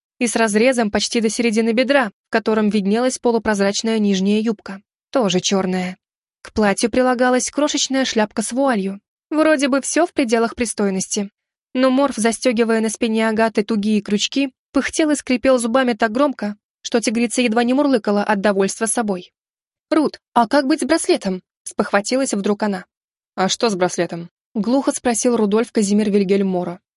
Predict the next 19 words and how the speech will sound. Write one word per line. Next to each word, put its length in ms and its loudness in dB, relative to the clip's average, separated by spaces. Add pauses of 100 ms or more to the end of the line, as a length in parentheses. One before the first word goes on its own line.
(300)
«Можно 340 2
его 180 2
снять? 400 -2 (200)
На 180 0
один 240 2
вечер». 380 -2 (460)
«Зачем?» 600 -2 (300)
«Чтобы 280 2
никто 260 0
не 120 4
увидел». 460 0 (420)
«Его 300 4
и 60 2
так 360 0
не 120 2
видно, 260 2
моя 260 2
таинственная 580 -2
госпожа. 540 -2